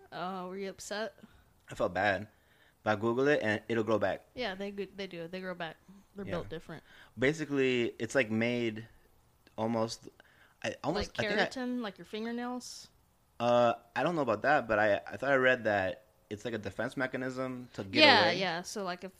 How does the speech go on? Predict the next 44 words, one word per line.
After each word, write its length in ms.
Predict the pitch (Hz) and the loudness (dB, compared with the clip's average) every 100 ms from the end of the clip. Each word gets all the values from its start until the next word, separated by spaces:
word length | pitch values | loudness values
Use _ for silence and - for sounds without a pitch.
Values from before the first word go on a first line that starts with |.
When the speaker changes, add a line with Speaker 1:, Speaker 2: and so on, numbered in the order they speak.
| - | -14
Speaker 1:
something 440 | - 208 196 175 | -8 -8 -8 -10
grabs 340 | 170 170 175 - | -6 -6 -6 -8
them 160 | 175 | -8
by 140 | 170 170 | -8 -8
their 140 | 170 | -10
tail, 300 | - 185 175 | -10 -10 -8
they 120 | 165 | -10
can 180 | 165 180 | -12 -14
just 440 | 170 143 - - - | -14 -14 -16 -18 -18
snap 360 | - 156 147 | -16 -14 -14
it 80 | 160 | -10
off 260 | 151 156 - | -10 -10 -12
and 220 | 185 185 - _ - | -18 -18 -20 _ -18
yeet. 60 | 185 | -8
Speaker 2:
Yeah, 320 | 113 107 85 - _ - | -2 -2 -4 -12 _ -12
I 40 | |
feel 160 | - 160 | -6 -2
like 120 | 135 | -2
he 120 | 120 | -2
did 180 | 113 117 | -2 -2
it 200 | 107 101 - _ _ _ - | 0 -2 -6 _ _ _ -6
on, 180 | 101 - | -6 -4
on 80 | 101 | -6
his 140 | 92 104 | -4 -2
own. 320 | 113 92 98 | -2 -4 -6
I 60 | 113 | -4
don't 160 | 135 120 | -2 -2
even 180 | 104 | -4
think 200 | 101 104 | -4 -6
that 120 | 98 95 | -2 -4
I 80 | |
put 260 | 92 110 - - _ _ - | -2 -4 -6 -10 _ _ -8
enough 240 | 107 101 | -4 -4
pressure 300 | - 107 104 | 0 0 0
down 240 | 98 98 98 | 0 0 0
on 160 | 92 | -2
the 80 | 92 | -4
Speaker 1:
I 20 | |
think 200 | 85 95 | -6 -6
Speaker 2:
tail. 120 | 92 90 | -6 -6
Speaker 1:
he 60 | |
was 100 | 160 - | -8 -10
cutting 260 | 180 175 | -12 -12
himself. 360 | 151 - 185 | -14 -14 -16